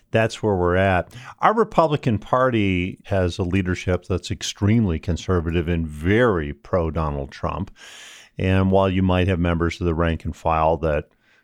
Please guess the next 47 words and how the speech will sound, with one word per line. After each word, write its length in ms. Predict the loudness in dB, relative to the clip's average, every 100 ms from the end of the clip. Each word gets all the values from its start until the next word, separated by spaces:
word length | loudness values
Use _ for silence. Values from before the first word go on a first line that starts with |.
| -4
are 80 | 0
a 60 |
little 220 | 2 2 2
more 220 | 0 0
moderate, 800 | 2 2 0 0 -2 -4 -6 -8
uh, 60 | -6
uh, 400 | -4 -6 -6 -4
that 240 | -4 -4 -6
sort 260 | -6 -6
of 80 | -6
thing, 480 | -8 -8 -6 -6 -8
uh, 340 | -8 -6 -6
for 140 | -6 -4
the 60 |
most 320 | 0 0 -2 -4
part, 400 | -2 -2 -4 -6
the 300 | -4 -4 -6 _ -4
people 340 | -4 -2 -2
running 300 | 0 0 -2
the 100 | -4
show 300 | -4 0 0
these 240 | -2 -6
days 480 | -6 -6 -6 -8 -6
are, 360 | -6 -4 -6 -8 -16 -20 _ _ _ -6
you 180 | -4 -2
know, 240 | -2 -2
if 200 | -4 -6
you 100 | -10
cross 440 | 0 2 2 0
any 220 | -2 -4 -2
lines 480 | 0 2 2 0
like 320 | -2 -2 -4 -4
that, 380 | -2 0 -2 -4
you're 220 | -6 -4
gonna 200 | -4 -4
get 300 | 0 -2 -2
it. 280 | -10 -12 -8
And, 240 | -6 -6 -6
and 200 | -6 -4
that's 240 | -6 -10
exactly 440 | -10 -8 -6 -4
what, 380 | -2 -2 -4 -6 _
what 260 | -6 -4 -4
happened 340 | -4 -4 -4
in 140 | -4 -4
this 180 | -6 -8
case. 380 | -16 -16 -18